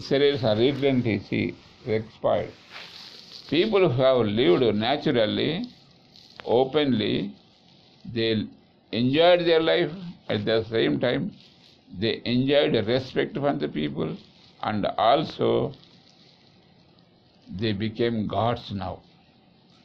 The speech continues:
That is the reason why forget the hypocrisy and sycophancy. Try to live naturally. That is only the way. That is only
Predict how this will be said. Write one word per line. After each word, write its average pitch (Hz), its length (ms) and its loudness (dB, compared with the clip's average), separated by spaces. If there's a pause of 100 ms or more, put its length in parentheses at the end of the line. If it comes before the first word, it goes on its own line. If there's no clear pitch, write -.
(140)
That 95 200 -4
is 110 120 -2
the 110 120 0
reason 156 360 0
why 143 380 2 (880)
forget 143 520 2
the 151 240 -2
hypocrisy 135 880 0
and 110 220 -2
sycophancy. 117 1080 -2 (720)
Try 127 320 2
to 123 160 0
live 110 440 0 (380)
naturally. 117 840 0 (640)
That 117 220 0
is 127 200 -2 (180)
only 151 460 2
the 113 220 2 (100)
way. 117 440 0 (720)
That 127 180 0
is 139 140 2
only 156 460 4